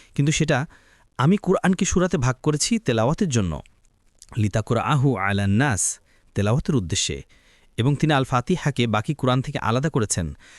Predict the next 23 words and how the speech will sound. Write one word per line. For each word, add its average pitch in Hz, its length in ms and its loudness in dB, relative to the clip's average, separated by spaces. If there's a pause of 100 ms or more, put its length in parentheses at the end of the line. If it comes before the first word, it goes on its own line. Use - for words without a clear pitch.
(160)
সাবআম 110 500 0
মিনাল 107 340 2
মাসানি 127 580 2
ওয়াল 110 180 2 (100)
কুরআনিল 117 500 2
কারীম। 98 460 0 (920)
সুতরাং 131 540 0 (180)
এটাই 208 180 2
হলো 139 180 4
চাবিকাঠি। 82 540 -4 (720)
কোরআন, 165 480 0 (440)
সূরা 110 280 0
আল 107 80 -2
ফাতিহা 139 440 -2
হলো 131 180 0
চাবিকাঠি। - 540 -4 (420)
যখনই 127 280 2
আপনি 175 140 0
কোরআন 147 300 2
তেলাওয়াতের 131 380 0
জন্য 117 180 2
হাতে 104 220 0
নেবেন, 107 340 2